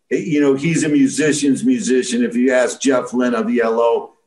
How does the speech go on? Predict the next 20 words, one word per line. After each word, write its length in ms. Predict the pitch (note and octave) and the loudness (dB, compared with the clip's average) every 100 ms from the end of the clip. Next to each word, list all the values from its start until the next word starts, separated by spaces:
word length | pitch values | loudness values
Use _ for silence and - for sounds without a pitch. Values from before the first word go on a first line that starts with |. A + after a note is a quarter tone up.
| _ | _
if 180 | B2 A#2+ | -4 0
you 120 | B2+ | 2
ask, 260 | A#2+ A2+ - | 0 -2 -2
I, 360 | A#2+ A2+ C3+ - | -2 0 -2 0
I 80 | C3 | 0
mean, 240 | C3 B2 | 2 0
he 380 | G#2 C#3 C3+ C#3+ | 0 2 2 0
is 580 | C#3 B2+ B2 A2+ - - _ _ - | 0 0 0 -2 -8 -14 _ _ -4
put 200 | D#3 C#3 | 0 2
up 240 | C3 - | 0 0
there 460 | C3+ A#2+ A#2 G#2+ - _ - | 0 2 0 -2 -8 _ -4
in 100 | B2+ | -2
a 100 | A2+ | -2
separate 520 | - C3 A#2+ A2 F2+ | -2 -2 0 -4 -4
category. 880 | A#2 A2+ A2 A2+ G2+ F#2+ G2 F#2+ G#2 | -2 0 0 -2 -2 -4 -4 -4 -2
Um, 360 | A2 G#2 F#2+ - _ _ - | -2 -2 -4 -8 _ _ -4
a-, 240 | A#2+ C3+ | -2 -2
and 440 | B2+ A#2 G#2+ G#2 | -2 0 0 -2
so, 500 | - B2 A2+ G#2+ G#2+ | -2 0 2 2 2
uh, 280 | G#2 G#2 F2+ | 2 2 0